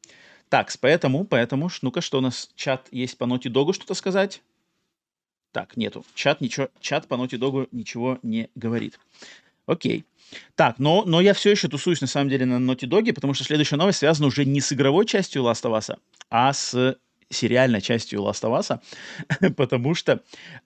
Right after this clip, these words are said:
также на этой неделе и тот же Нил Дракман, кстати, и, и только теперь уже вместе с Крэгом Мейзином, который был вторым человеком, да, главным по экранизации Last of Us, они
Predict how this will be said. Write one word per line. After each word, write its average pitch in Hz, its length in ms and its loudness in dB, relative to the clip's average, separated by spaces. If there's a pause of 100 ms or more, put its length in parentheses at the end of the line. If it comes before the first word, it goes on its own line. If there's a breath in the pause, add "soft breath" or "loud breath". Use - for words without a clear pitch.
(160)
также 151 380 4
на 120 120 2
этой 139 180 0
неделе 127 460 2 (880)
и 123 80 -2
тот 139 200 2
же 113 80 -2
Нил 107 160 -2
Дракман, 127 320 0
кстати, - 300 -10
и, - 400 -18
и - 140 -14
только - 240 -10
теперь 127 240 0
уже 113 240 2
вместе 123 380 2
с - 100 -4
Крэгом 110 440 2
Мейзином, 160 420 4
который 107 300 -2
был 107 180 -2
вторым 117 340 0
человеком, 107 540 -2
да, 101 80 -2
главным 104 420 0 (400 loud breath)
по 113 460 0
экранизации 110 680 0
Last 98 200 -6
of 123 140 0
Us, - 180 -4
они 143 560 -2